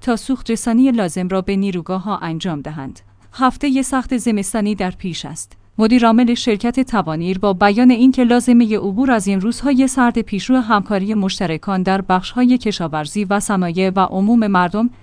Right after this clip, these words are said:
در بخش خانگی و اداری است، گفت: «از عموم مردم درخواست می‌کنم صرفه‌جویی لازم را در مصرف برق و گاز داشته باشند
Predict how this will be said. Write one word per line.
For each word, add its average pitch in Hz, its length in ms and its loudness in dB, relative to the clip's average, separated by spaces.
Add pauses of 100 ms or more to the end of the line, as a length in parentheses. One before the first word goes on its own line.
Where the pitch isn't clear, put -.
در 190 160 2
بخش 190 340 -4
خانگی 180 560 -4
و 175 220 0
اداری 175 360 -4
است، 170 240 -6 (140)
گفت: 170 420 -6 (140)
«از 226 200 2
عموم 247 340 4
مردم 208 460 0
درخواست 220 480 -2
می‌کنم 226 400 0
صرفه‌جویی 220 720 -2
لازم 190 360 -2
را 180 120 -2
در 190 200 -2
مصرف 202 400 -2
برق 202 400 -4
و 190 140 0
گاز 202 280 -4
داشته 165 280 -6
باشند 185 460 -4